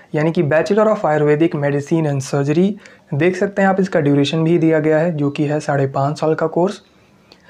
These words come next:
टोटल सीट भी है यहाँ पर जो कि है हंड्रेड सीट्स। इसके साथ ही साथ यहाँ पर एलिजिबिलिटी क्राइटेरिया भी दिया गया है जो कि टेन प्लस टू with Physics, Chemistry and Biology।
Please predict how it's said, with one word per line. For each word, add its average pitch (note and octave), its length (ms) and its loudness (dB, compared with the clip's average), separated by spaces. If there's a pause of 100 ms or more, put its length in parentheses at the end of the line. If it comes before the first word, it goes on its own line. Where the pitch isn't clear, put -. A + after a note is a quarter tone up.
(200)
टोटल G3 260 2
सीट G#3 240 2
भी G#3 160 4
है G#3+ 160 4
यहाँ D3+ 240 0
पर E3+ 100 2
जो D3 140 0
कि D3+ 120 -2
है C#3 160 2
हंड्रेड C3+ 440 -4
सीट्स। - 320 -2 (440)
इसके G3 220 0
साथ F3+ 260 0
ही G3+ 80 2
साथ F#3 280 0
यहाँ D3+ 240 0
पर C#3+ 160 0
एलिजिबिलिटी C3+ 500 0
क्राइटेरिया C#3 500 -2
भी D#3+ 140 2
दिया D#3 200 2
गया D#3 220 2
है F3+ 160 -4 (480)
जो E3 100 0
कि E3+ 80 0
टेन F3+ 220 2
प्लस F#3 240 2
टू G#3 120 2
with F#3+ 220 0
Physics, D#3+ 340 -2
Chemistry C#3+ 420 -2
and F3 160 0
Biology। C3 400 -2